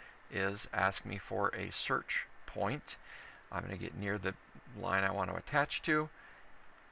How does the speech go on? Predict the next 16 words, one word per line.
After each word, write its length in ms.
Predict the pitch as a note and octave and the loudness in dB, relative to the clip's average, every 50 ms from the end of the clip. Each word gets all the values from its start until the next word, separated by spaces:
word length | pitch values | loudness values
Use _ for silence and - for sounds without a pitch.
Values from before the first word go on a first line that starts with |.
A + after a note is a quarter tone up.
| - - - | -14 -8 -6
It's 160 | G2+ - - | -6 -6 -4
gonna 220 | - G#2 F#2+ F#2+ | 0 0 0 0
give 220 | F2+ F2+ A2+ G#2 F#2+ | 2 2 0 2 2
me 200 | G2+ G2+ G2 - | 0 0 0 0
a 200 | - F#2 F2+ E2 - - - | 0 0 0 0 -2 -4 -4
tentative 760 | - - - C3 B2 - C3 - - - C3+ C3+ B2+ B2+ - - - - - - - - | -2 -2 -2 -2 -2 -4 -6 -6 -2 -2 0 0 0 -2 -6 -10 -16 -16 -16 -12 -6 -6
attachment. 680 | - - - - - B2 C3+ - - - F3+ F#3 - - - - - - - - - - - - - | -6 -4 -4 0 2 2 4 2 2 2 2 0 0 -4 -12 -16 -16 -16 -14 -14 -14 -12 -12 -12 -10
So 320 | - - - G2+ G2 F#2+ F#2+ | -8 -2 0 0 2 2 2
then 300 | F#2+ G2 F#2 F#2 G2 F#2+ | 2 2 2 2 2 0
when 180 | F#2 F#2 F#2 F#2 | 0 0 2 2
I 160 | F#2 F2+ F2+ | 2 2 2
hit 220 | E2+ F#2 G#2 F#2 - - - | 0 -2 -4 -4 -4 -6 -8
accept, 640 | F#2 - - - - - - - D3+ C#3+ - - - - - - - - - - - - - | -8 -6 -6 -8 -8 -2 4 6 6 6 4 0 -16 -16 -16 -18 -20 -20 -20 -20 -16 -8 -8
it's 160 | G2+ - - | -8 -6 -4
gonna 220 | - G2+ F#2 G2 | -4 -2 -2 -2
be 460 | F#2 G2+ G2+ G2 F#2+ F#2 F#2 F#2 F2 | -2 -2 -2 -2 -2 -2 -2 -2 -4